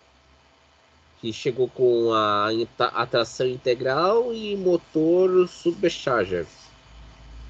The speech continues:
turbo. Aí não deu pra ser. Quando ele, ele queria resp-, a Renault queria responder a Lancia com aquele Lancia Beta que eles produ-, produziram. Com um carrinho desse. Levou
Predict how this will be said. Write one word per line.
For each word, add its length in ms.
turbo. 440
Aí 180
não 160
deu 180
pra 160
ser. 280
Quando 440
ele, 480
ele 260
queria 340
resp-, 300
a 180
Renault 640
queria 260
responder 680
a 380
Lancia 680
com 100
aquele 520
Lancia 360
Beta 480
que 140
eles 180
produ-, 280
produziram. 760
Com 160
um 40
carrinho 400
desse. 200
Levou 340